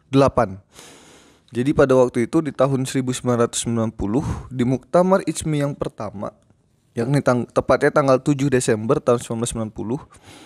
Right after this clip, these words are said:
Pak Habibie itu dipilih menjadi Ketua Umum Ijmi yang pertama. Nah, jadi di sini ada pesan yang menarik. Yang pertama terkait, eh,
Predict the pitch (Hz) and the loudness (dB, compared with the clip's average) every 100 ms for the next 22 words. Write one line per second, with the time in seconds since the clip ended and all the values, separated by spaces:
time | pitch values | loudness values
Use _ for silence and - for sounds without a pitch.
0 | - - 139 139 139 139 135 135 131 190 | -4 0 4 4 4 0 2 0 0 0
1 | 175 139 - 135 180 165 156 131 135 165 | 0 0 -2 -2 -2 -2 0 2 2 0
2 | - - - 202 - 180 170 175 156 - | -6 -6 2 4 4 2 0 0 -2 -2
3 | 160 151 139 139 135 127 117 87 101 _ | -4 -2 -2 -4 -4 -4 -6 -8 -14 _
4 | _ _ _ _ _ - - - _ _ | _ _ _ _ _ -20 -20 -20 _ _
5 | _ _ _ _ _ - 76 - _ - | _ _ _ _ _ -10 -10 -10 _ -20
6 | - - - - - - - - _ - | -18 -16 -14 -16 -18 -16 -16 -16 _ -2
7 | 147 196 - - _ _ _ _ _ _ | 0 -2 -8 -20 _ _ _ _ _ _
8 | _ _ _ - - - 123 123 - 139 | _ _ _ -20 -20 -10 -4 0 2 2
9 | 180 190 180 - 139 - - _ 139 135 | 4 2 0 -4 -12 -18 -20 _ -2 0
10 | - - 156 156 151 147 123 117 - - | 0 2 2 2 0 2 2 2 -2 -16
11 | _ _ _ 131 127 143 131 131 135 - | _ _ _ -8 -4 2 4 4 2 2
12 | - 127 127 127 - - - - - 117 | 4 6 6 2 -6 -20 -14 -14 -8 -4
13 | 117 104 87 71 | -2 -2 -2 -4